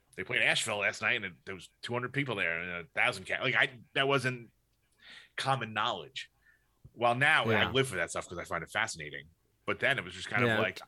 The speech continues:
Speaker 2: Were you, were you able to see them around this time, or?
Speaker 1: Um, this is one of my most unhappy memories, if, if we're being honest.
Speaker 2: Uh-huh.
Speaker 1: So
Speaker 2: <laughs> Okay.
Speaker 1: they were touring.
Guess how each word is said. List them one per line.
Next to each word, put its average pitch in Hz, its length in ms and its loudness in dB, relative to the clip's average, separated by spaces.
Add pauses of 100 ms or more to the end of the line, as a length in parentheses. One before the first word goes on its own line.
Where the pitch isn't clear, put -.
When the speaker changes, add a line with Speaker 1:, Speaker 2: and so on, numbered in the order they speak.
(100)
Speaker 2:
Were 139 180 4
you, 180 400 2 (640)
were 135 180 4
you 180 140 6
able 156 360 6
to 120 140 -4
see 131 280 0
them 156 240 0
around 151 360 -2 (880)
this 135 220 0
time, 156 420 4
or? 95 380 -2
Speaker 1:
Um, 135 400 2
this 156 220 2
is 160 120 -2
one 139 220 2
of 110 240 -2
my 110 220 2
most 104 260 -4
unhappy 95 380 -4
memories, 127 560 -6 (120)
if, 107 320 -10
if 104 120 -14
we're 113 80 -14
being 113 160 -6
honest. 120 260 -4
Speaker 2:
Uh-huh. 104 200 -4 (200)
Speaker 1:
So 156 720 2
Speaker 2:
<laughs> 139 40 0
Okay. - 300 -4 (120)
Speaker 1:
they 143 100 8
were 165 100 6
touring. 147 720 2